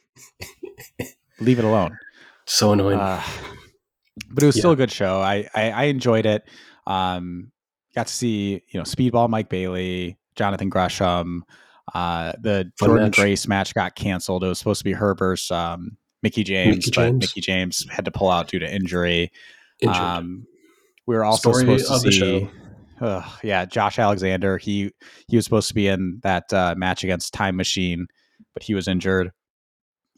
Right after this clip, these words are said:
Speaker 2: Uh, and man, there, I, I saw people talking online that apparently, who was, who's the Tag 'em and Bag 'em guy? Um,
Speaker 1: Um, Steve Macklin, Burt Macklin.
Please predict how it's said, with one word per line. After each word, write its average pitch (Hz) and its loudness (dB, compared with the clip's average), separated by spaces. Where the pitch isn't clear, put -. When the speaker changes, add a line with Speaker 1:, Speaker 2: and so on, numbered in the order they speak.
Speaker 2:
Uh, 95 -2
and 104 -10
man, 98 -8
there, 123 -2
I, 123 0
I 117 0
saw 127 0
people 123 -6
talking 101 -4
online 90 -8
that 85 -14
apparently, 98 -12
who - -4
was, 135 2
who's 180 4
the 160 -8
Tag 135 2
'em 131 2
and 120 0
Bag 123 2
'em 131 -2
guy? 127 0
Um, 95 -4
Speaker 1:
Um, 113 0
Steve 131 0
Macklin, 113 -2
Burt 127 0
Macklin. 123 0